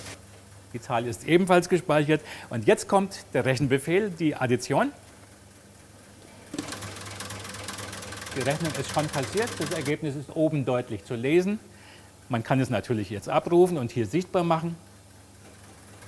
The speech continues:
Abruftaste, Rückrechnung auf Dezimal und das Ergebnis neunundzwanzig. Sie sehen, man kann mit dieser Maschine arbeiten wie mit einem Taschenrechner. Wenn man allerdings keine Lust hat, die gleiche Rechnung ewig händisch zu machen,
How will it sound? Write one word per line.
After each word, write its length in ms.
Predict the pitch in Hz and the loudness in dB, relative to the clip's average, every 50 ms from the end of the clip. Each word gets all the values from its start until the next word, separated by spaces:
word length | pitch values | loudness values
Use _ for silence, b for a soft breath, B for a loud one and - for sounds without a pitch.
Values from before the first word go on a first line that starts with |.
| - - | -10 -6
Abruftaste, 760 | - 131 131 - 151 147 143 - 151 139 139 - - 151 139 143 - - - - - - - - - - - | -4 -4 0 2 2 2 2 2 2 2 2 0 -2 -4 -4 -4 -8 -14 -20 -20 -20 -20 -20 -18 -16 -6 0
Rückrechnung 540 | - - - - 151 147 135 151 151 143 135 | 0 0 2 2 2 2 2 0 -4 -4 -4
auf 140 | 120 110 - | -6 -6 -4
Dezimal 600 | - 120 117 - - 123 113 123 135 160 180 - - - - - | -4 -4 -4 -2 -4 -2 0 0 0 0 0 -2 -6 -14 -14 -6
und 260 | - 151 165 170 165 - | -2 -2 -2 0 0 0
das 140 | 143 139 | -2 0
Ergebnis 640 | 147 131 120 117 131 123 - 127 127 120 - - - - - - - | -2 -2 -2 -2 -2 -2 -2 -2 -4 -4 -6 -10 -18 -20 -20 -12 -6
neunundzwanzig. 640 | 95 101 110 113 110 107 - - 92 78 73 - - - B B B B - | -2 0 0 0 -2 -4 -6 -6 -8 -8 -8 -12 -18 -20 B B B B -6
Sie 80 | 127 113 | -4 -2
sehen, 340 | 101 127 143 165 185 196 | 0 2 2 2 2 0
man 160 | 185 156 139 135 | 0 -2 -2 0
kann 220 | - 147 151 165 | 0 2 2 4
mit 100 | 165 151 | 4 6
dieser 220 | 165 151 147 156 | 6 6 6 6
Maschine 480 | 143 143 139 135 - - 185 180 175 - | 4 4 2 2 2 0 2 2 2 2
arbeiten 560 | - 143 160 160 165 160 156 156 143 131 123 | 2 2 4 6 6 6 6 6 2 0 2
wie 80 | 151 175 | 2 4
mit 180 | 185 180 160 | 4 4 4
einem 240 | 156 135 131 135 135 | 2 0 0 0 0
Taschenrechner. 680 | 131 - 127 113 - 98 87 85 80 - - - - - - - - B B B B B B B B | 0 0 -2 -2 -2 -4 -6 -6 -8 -8 -8 -12 -12 -14 -14 -16 -20 B B B B B B B B
Wenn 120 | 117 135 | 0 2
man 120 | 147 151 151 | 2 2 2
allerdings 420 | 143 143 160 156 156 147 143 - | 2 4 4 4 4 2 0 -2
keine 320 | - - 160 180 202 190 160 | -2 0 0 2 4 4 4
Lust 340 | 135 113 120 117 - - | 4 4 2 0 0 -2
hat, 140 | 160 160 156 | -2 -2 0
die 80 | - 123 | 0 -2
gleiche 480 | - 127 113 120 135 160 165 180 151 | -2 0 0 2 2 2 2 0 0
Rechnung 320 | 147 151 147 - 151 139 135 | 0 0 0 0 -2 -2 0
ewig 420 | 127 135 147 156 160 170 170 - | 0 2 2 4 2 2 0 0
händisch 360 | 139 135 147 147 143 131 - | -2 0 2 2 2 0 -2
zu 160 | - - 131 117 | -2 -4 -2 -2
machen, 400 | 120 156 180 - 120 139 226 | 0 -2 -2 -2 -4 -4 -4